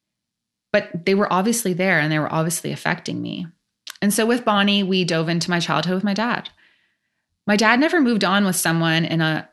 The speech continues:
never had a healthy long-term relationship. So I was never shown what a healthy partnership looked like.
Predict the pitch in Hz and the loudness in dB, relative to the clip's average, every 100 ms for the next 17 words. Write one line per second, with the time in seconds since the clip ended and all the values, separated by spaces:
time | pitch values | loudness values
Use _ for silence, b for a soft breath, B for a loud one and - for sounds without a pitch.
0 | _ - 185 185 185 190 185 185 165 170 | _ -6 0 2 2 0 0 0 -2 -2
1 | 165 165 170 151 147 151 160 160 160 151 | -2 -2 -4 -2 -2 -2 -2 -2 -2 -2
2 | 135 143 170 165 - - 190 190 185 185 | -4 -4 -4 -4 -4 0 2 2 2 2
3 | 233 302 - - 208 170 165 147 139 170 | 2 0 0 0 0 0 0 -2 -2 -4
4 | 165 170 170 156 156 156 - - 139 - | -4 -6 -4 -4 -2 -4 -4 -6 -8 -8
5 | - - - | -10 -12 -16